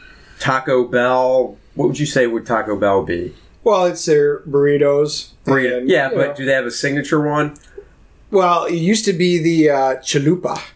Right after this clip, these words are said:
Speaker 1: Oh, yeah, the chalupa. So anyhow, I had no, I,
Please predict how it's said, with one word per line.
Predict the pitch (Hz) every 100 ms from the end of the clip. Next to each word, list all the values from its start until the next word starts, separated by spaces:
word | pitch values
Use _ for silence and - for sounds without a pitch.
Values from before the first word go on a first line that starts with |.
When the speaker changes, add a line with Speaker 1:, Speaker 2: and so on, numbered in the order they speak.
| - - - - 190
Speaker 1:
Oh, | 208
yeah, | 202 160
the | 123
chalupa. | - 135 139 - - - - -
So | - 226
anyhow, | 269 254 131 104 95 - - - - - -
I | - 185
had | 190 320 123
no, | 127 139 -
I, | 208